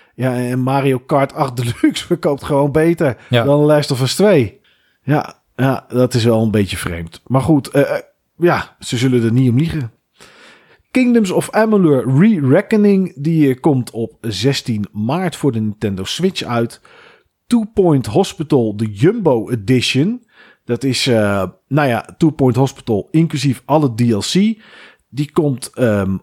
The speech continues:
Speaker 1: uit op, mijn datum is weggevallen.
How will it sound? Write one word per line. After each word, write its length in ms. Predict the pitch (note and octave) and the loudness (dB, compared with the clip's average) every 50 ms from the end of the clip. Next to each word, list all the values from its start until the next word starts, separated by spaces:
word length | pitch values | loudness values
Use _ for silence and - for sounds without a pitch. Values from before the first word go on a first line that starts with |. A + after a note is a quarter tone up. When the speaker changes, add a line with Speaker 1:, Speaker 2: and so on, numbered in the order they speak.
| _ _ _ _ _ _ _ _ _ _ | _ _ _ _ _ _ _ _ _ _
Speaker 1:
uit 540 | - D#3+ G3 A3+ B3 G#3 D3+ - - - - _ _ _ _ _ _ _ | -4 -2 0 2 2 2 2 0 -4 -12 -16 _ _ _ _ _ _ _
op, 400 | - C3 D3 C3 A#2+ - - - - - _ _ _ _ _ _ _ _ _ _ _ _ _ _ _ - | 0 2 2 2 0 -2 -8 -20 -20 -20 _ _ _ _ _ _ _ _ _ _ _ _ _ _ _ -6
mijn 280 | B2 C3 A#2+ A2 G#2+ | -2 -2 0 0 0
datum 380 | G2+ D3 F#3 A3 G#3+ - D3+ B2 | 0 0 0 0 0 0 2 2
is 120 | A#2 G#2 | 2 2
weggevallen. 640 | G#2+ A2 F#2+ D2+ F#2+ F2 F2+ F#2+ E2 D#2 D#2 C#2+ | 0 0 0 -2 -4 -4 -4 -4 -4 -4 -6 -10